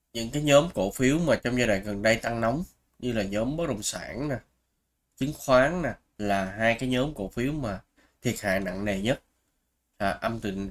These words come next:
năm, sáu, thậm chí là nằm sàn bảy phần trăm anh chị. Đó, có B D R sàn. Ngày hôm nay con C E O cũng tăng rất là tốt từ sáng. Nhưng mà đang từ tăng ba phần trăm quay trở lại âm sáu phần trăm.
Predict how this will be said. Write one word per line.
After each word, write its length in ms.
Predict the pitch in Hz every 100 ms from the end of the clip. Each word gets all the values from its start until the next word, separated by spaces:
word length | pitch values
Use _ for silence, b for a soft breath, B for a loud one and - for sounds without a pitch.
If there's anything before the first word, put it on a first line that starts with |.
| - _
năm, 360 | 120 131 135 131
sáu, 420 | - 120 143 190
thậm 160 | 110 98
chí 160 | 117
là 100 | 127 113 _ -
nằm 200 | 117 95
sàn 300 | - 110 104 - _ -
bảy 140 | 82
phần 100 | 120
trăm 280 | 123 113 113
anh 80 | 107
chị. 160 | 98 - b b b b b _ -
Đó, 180 | 101 120 _
có 180 | - 123
B 80 | 147
D 280 | 131 120 113
R 300 | 98 95 92
sàn. 340 | - 101 92 92 _ _ _ _ _ _ _ B B B B
Ngày 100 | 113
hôm 80 | 120
nay 120 | 135
con 200 | 139 139
C 180 | 135 -
E 140 | 143 135
O 240 | 135 127
cũng 160 | 123 127
tăng 220 | 135 123
rất 60 | 147 170
là 120 | 113
tốt 200 | 131 190
từ 80 | 120
sáng. 360 | 104 120 131 175 - B B B B B B _
Nhưng 160 | - 127
mà 100 | 120
đang 300 | 113 117 127
từ 280 | 120 107 104 - _ _
tăng 260 | 123 120 120
ba 180 | 120 117
phần 140 | 107
trăm 420 | 107 107 117 117
quay 240 | 113 117 104
trở 180 | 110 110
lại 200 | 104 -
âm 200 | 113 113
sáu 160 | 131
phần 120 | 147
trăm. 160 | 107 104